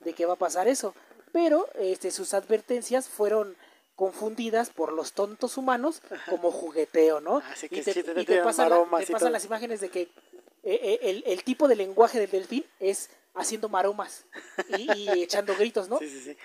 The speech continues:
Speaker 1: Y te pasan según la traducción, "Humano, huye, para destruir el planeta". Y cada que pasa eso, voy a poner el video aquí, pero cada que pasa eso, es solo el delfín haciendo vueltas y piruetas, ¿no? Dice, "Pero los tontos humanos,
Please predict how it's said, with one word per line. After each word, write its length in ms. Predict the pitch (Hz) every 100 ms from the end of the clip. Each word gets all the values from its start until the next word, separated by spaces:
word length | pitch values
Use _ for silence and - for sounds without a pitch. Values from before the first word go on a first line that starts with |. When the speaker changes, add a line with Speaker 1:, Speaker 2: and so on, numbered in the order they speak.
| -
Speaker 1:
Y 80 |
te 100 | 196
pasan 260 | 202 220 247
según 200 | 214 226
la 60 | 233
traducción, 380 | 202 165 220 226 - - -
"Humano, 560 | 285 320 339 339 302 220
huye, 540 | 320 370 320 349 240 196 _ -
para 160 | 320 320
destruir 240 | 254 311
el 60 | 294
planeta". 260 | 277 285
Y 80 | 202
cada 200 | 208 233
que 100 | 226
pasa 200 | 214 220
eso, 240 | 220 285 - - _
voy 100 | 269
a 40 | 320
poner 180 | 226
el 40 | 226
video 160 | 202
aquí, 180 | 208 226
pero 140 | 233 190
cada 240 | 233 226
que 60 | 220
pasa 200 | 214 220
eso, 240 | 208 302 - - -
es 140 | 175 170
solo 200 | 190 202
el 60 |
delfín 280 | 185 165 196
haciendo 300 | 185 190 190
vueltas 420 | 170 180 175 175
y 40 | -
piruetas, 420 | 160 180 185 160
¿no? 140 | 214 277 339 339 _ _
Dice, 160 | -
"Pero 160 | - 202
los 140 | 208 -
tontos 340 | 262 247 180
humanos, 420 | 170 202 208 175